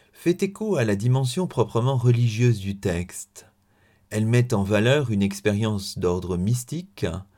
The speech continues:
d'un homme issu d'un milieu modeste, mousse dès l'âge de douze ans, un mysticisme syncrétique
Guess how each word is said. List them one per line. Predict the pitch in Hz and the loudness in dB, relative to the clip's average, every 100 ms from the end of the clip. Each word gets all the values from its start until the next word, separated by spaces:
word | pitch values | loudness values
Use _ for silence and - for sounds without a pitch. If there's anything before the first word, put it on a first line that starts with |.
| _ _ - | _ _ -8
d'un | 95 104 104 | 0 2 4
homme | 113 120 101 | 4 4 2
issu | 95 95 110 | -2 -6 -6
d'un | 104 85 | -2 -2
milieu | 90 87 90 | -2 -2 -2
modeste, | 87 120 98 87 107 - - - - | 2 2 2 0 -2 -4 -14 -14 -8
mousse | 85 104 123 123 - | -4 2 2 2 -2
dès | 90 | -2
l'âge | 90 92 92 | 0 -2 -4
de | 85 82 | -6 -8
douze | 82 113 104 87 | -4 -2 -2 -4
ans, | 85 123 - _ _ _ - | -6 -8 -12 _ _ _ 0
un | 127 | 0
mysticisme | 143 160 - 156 - 196 196 117 | 2 -2 -6 -8 -6 -6 -4 -2
syncrétique | 104 - 160 - 131 - 208 - - - | -2 -2 -4 -4 -6 -6 -14 -14 -18 -18